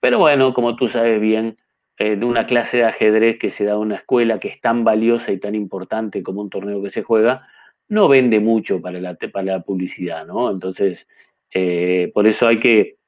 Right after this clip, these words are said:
y aparte tú sabes muy bien que cuando ganas un torneo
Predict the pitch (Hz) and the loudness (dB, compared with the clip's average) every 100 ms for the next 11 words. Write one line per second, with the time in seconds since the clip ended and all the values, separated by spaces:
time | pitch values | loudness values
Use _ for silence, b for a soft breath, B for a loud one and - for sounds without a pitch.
0 | _ - 120 117 131 127 127 123 120 120 | _ 2 4 4 2 2 2 4 4 2
1 | 117 117 117 117 117 107 101 b b _ | 2 2 2 2 -2 -4 -4 b b _
2 | _ _ _ _ _ - 123 120 127 185 | _ _ _ _ _ -2 0 4 4 4
3 | 196 151 151 143 131 135 190 160 101 | 2 0 -2 0 0 0 0 -2 -6